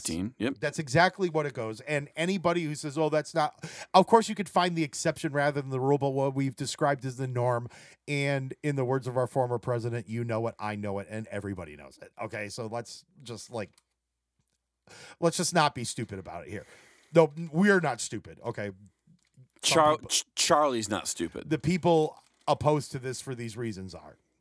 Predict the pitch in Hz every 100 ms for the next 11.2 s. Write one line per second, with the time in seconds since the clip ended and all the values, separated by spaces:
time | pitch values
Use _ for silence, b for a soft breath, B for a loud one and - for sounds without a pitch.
0 | _ b b b 135 135 127 b b b
1 | b _ - 208 196 196 185 196 226 233
2 | 247 254 214 - 175 139 160 185 196 170
3 | 139 180 180 175 175 190 180 165 170 170
4 | 165 156 147 156 151 147 135 131 - _
5 | - - - - 147 156 156 165 165 156
6 | 151 143 156 143 139 123 139 131 123 139
7 | 147 151 151 - 160 135 - 175 175 160
8 | 143 147 131 - 139 127 - B B B
9 | 131 131 - 143 - 127 143 139 143 139
10 | 131 123 120 120 - 202 160 123 120 113
11 | 135 127